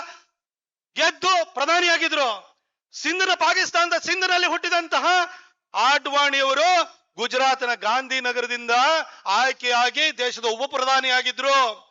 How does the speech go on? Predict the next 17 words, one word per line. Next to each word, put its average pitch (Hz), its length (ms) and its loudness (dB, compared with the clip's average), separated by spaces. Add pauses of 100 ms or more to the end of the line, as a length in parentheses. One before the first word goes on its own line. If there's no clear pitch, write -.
(880)
ಡೆಲ್ಲಿನಲ್ಲಿ 294 460 0
ಹರಿಯಾಣಕ್ಕೆ 311 520 0
ಸೇರಿದಂತಹ 302 680 -2 (340)
ಸುಷ್ಮಾ 311 380 -2
ಸ್ವರಾಜ್ 320 360 0
ಅವರು 311 120 0
ಇಲ್ಲಿ 311 140 -4
ಬಂದು 320 640 -2
ಬಳ್ಳಾರಿನಲ್ಲಿ 349 540 0
ಚುನಾವಣೆಗೆ 339 460 0
ನಿಂತಿದ್ರು. 339 720 0 (1120)
ಇದು 269 220 -14
ಇತಿಹಾಸನೇ 240 560 -4
ಗೊತ್ತಿಲ್ಲದೆ 214 520 -4
ಸಿದ್ದೇಶಣ್ಣ 220 500 -2
ಹೊರಗಿನವರು, 202 560 -2
ಹೊರಗಿನವರು, 202 600 -2